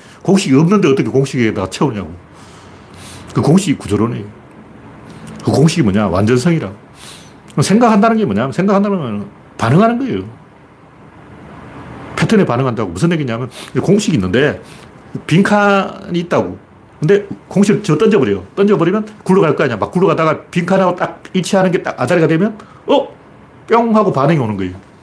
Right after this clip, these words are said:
뇌에서 반응이 뿅 하고 온다고. 어떤 낯선 사람을 만나면 뭔가 흥분이 되고 아는 사람을 만나면 뭔가 반갑고 뭔가 긴장되고 뭔가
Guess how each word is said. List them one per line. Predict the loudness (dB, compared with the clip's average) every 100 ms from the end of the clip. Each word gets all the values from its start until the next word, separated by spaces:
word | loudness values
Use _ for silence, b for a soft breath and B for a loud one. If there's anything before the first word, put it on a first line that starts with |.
| -20 -2
뇌에서 | 2 2 0
반응이 | 0 0 0
뿅 | -2 -2
하고 | -2 -4
온다고. | -4 -6 -10 -20 B B B B B B -20 -20 -20 -20 -12 -4
어떤 | 0 2
낯선 | 2 0 0
사람을 | 0 0
만나면 | 0 -2 -2 -4 -4
뭔가 | -2
흥분이 | 0 2 4 2
되고 | 0 -2 -6 B B B B B B -20 -20 -20 -20 -4
아는 | 2 2
사람을 | 4 2
만나면 | 2 0 0
뭔가 | 0 0
반갑고 | 0 2 0 0 -4 -6 -10 -20 -20 -4
뭔가 | 0 0
긴장되고 | 0 0 2 2 2 2 0
뭔가 | 0